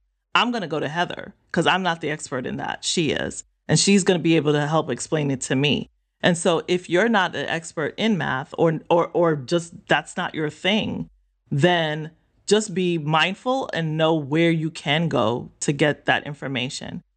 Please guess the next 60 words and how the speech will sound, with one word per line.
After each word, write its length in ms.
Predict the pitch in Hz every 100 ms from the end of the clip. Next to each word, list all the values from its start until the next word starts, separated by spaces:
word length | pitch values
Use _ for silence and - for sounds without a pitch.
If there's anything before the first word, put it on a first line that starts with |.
| _ -
And 120 | 160
so 140 | 170
that's 360 | 156 156 165 -
what 120 | 170
I 100 | 139
would 140 | 135 135
share 360 | - 147 143
in 200 | - 147
that 220 | 156 131
context. 760 | - 123 135 - 117 - - - _ _ _ -
And 220 | 180 175
I 100 | - 170
wanna 260 | 170 247
be 140 | 220 196
mindful 460 | 175 160 165 143
of 100 | 127
our 160 | 143 135
time. 640 | - - 165 139 127 165
So 320 | 165 180 156
I 160 | - 165
did 260 | 160 202
have 260 | 240 220 202
another 300 | 185 165 156
question, 480 | 151 156 160 - 131
Kim, 260 | - 147
for 280 | 143 - 127
you. 360 | 123 123 135 165 _ _ _ _
So 280 | - 226 208
talk 380 | 196 - 339 427
about 460 | 339 196 190 -
tips 440 | - - 202 - -
on 220 | - 160
getting 320 | 151 160 147 156
started, 640 | - - 151 135 82 73
right? 400 | 104 135 180 202
Like, 280 | - 151 147
when 240 | 151 160
you 120 | 156 156
talk 300 | - 156 165
about 240 | 151 147
engaging 540 | 147 143 160 151 151
math 240 | 147 139 143
and 80 | 143
making 260 | 139 151
financial 460 | 139 143 143 143 151
decisions 440 | 143 143 135 143
for 120 | -
those 260 | 160 175 175
who 160 | 220 190
are 200 | 196 254
interested 500 | 160 - 147 - 131
in 200 | 131 143
wanting 260 | 143 139
to 40 | 131
find 280 | - 139 139
out 160 | 127
how 140 | 156 135
to 100 | 135
do 180 | -
it, 160 | - -